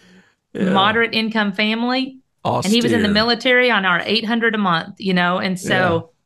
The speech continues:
Speaker 2: I said, "The best I can offer you is I'm tan. That's, that's all I got going <laughs> right now."
Speaker 1: I'm tan.
Speaker 2: You know, if,
Speaker 1: Oh,
Speaker 2: if
Speaker 1: it's
Speaker 2: that
Speaker 1: funny.
Speaker 2: works for you, let's, let's go on a date. <laughs>
Speaker 1: Yeah. <laughs> I'm
Speaker 2: So,
Speaker 1: tan.
Speaker 2: you know,
Speaker 1: <laughs>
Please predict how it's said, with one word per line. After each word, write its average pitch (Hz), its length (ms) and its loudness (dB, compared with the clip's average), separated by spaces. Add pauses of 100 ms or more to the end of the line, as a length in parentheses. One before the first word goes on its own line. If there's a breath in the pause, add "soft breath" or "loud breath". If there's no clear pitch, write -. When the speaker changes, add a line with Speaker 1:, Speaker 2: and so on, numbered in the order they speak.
(260)
Speaker 2:
I 196 40 0
said, 190 180 -2
"The 185 60 -4
best 226 300 0
I 233 100 0
can 226 160 -4
offer 208 280 0
you 226 200 2
is 202 80 0
I'm 208 140 0
tan. 170 560 -2
That's, 185 300 -4
that's 208 220 0
all 208 160 2
I 202 120 2
got 196 280 0
going 214 320 2 (160)
<laughs> 359 140 -2
right 339 200 4 (100)
now." 302 840 -2
Speaker 1:
I'm 135 380 -2
tan. 110 920 -6
Speaker 2:
You 320 180 4
know, 262 300 2
if, 240 160 2
Speaker 1:
Oh, - 120 -8
Speaker 2:
if - 60 -2
Speaker 1:
it's 202 140 -2
Speaker 2:
that 240 180 2
Speaker 1:
funny. 220 120 -6
Speaker 2:
works 285 280 2
for 339 220 2
you, 349 160 4
let's, 269 300 0
let's 285 220 0
go 277 120 -4
on 285 120 0
a 196 80 0
date. 226 380 2 (140)
<laughs> - 140 -20
Speaker 1:
Yeah. 285 500 -2 (1120)
<laughs> 480 480 -6
I'm 220 120 -4
Speaker 2:
So, 226 440 4
Speaker 1:
tan. 240 100 -2
Speaker 2:
you 247 60 2
know, 208 280 0
Speaker 1:
<laughs> - 40 -8